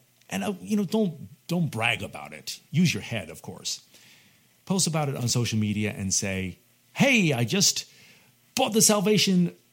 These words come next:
Army bell ringer dude a cup of hot chocolate because it was freezing out there and it looked like he needed a little cheering up."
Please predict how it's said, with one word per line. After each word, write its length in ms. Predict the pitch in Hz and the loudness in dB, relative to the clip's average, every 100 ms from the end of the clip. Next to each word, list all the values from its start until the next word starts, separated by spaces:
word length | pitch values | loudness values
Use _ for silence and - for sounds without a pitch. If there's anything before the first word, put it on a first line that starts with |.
| _ | _
Army 440 | - 202 208 190 170 | -4 0 2 2 2
bell 280 | 190 202 196 | 0 0 0
ringer 280 | 190 180 151 117 _ | 0 0 -2 -6 _
dude 260 | 175 175 156 | 4 4 4
a 140 | 143 | 0
cup 220 | 135 170 | -2 -2
of 80 | 143 | -2
hot 180 | 170 - | -2 0
chocolate 480 | - 170 143 151 - | 0 2 -2 -6 -6
because 260 | 127 131 | -4 -4
it 60 | 151 | -2
was 160 | 135 | -4
freezing 460 | 104 - 269 233 175 | -6 -4 0 2 2
out 240 | 180 170 | 0 -2
there 340 | 175 170 165 - _ _ _ _ _ _ | -2 -2 -2 -4 _ _ _ _ _ _
and 140 | - 117 | -6 0
it 20 | |
looked 160 | 147 139 | 0 0
like 140 | 147 | 0
he 80 | 143 | 4
needed 180 | 139 127 | 4 4
a 40 | |
little 160 | 113 110 | 0 -2
cheering 320 | - 107 92 | 0 -2 -4
up." 200 | - | -8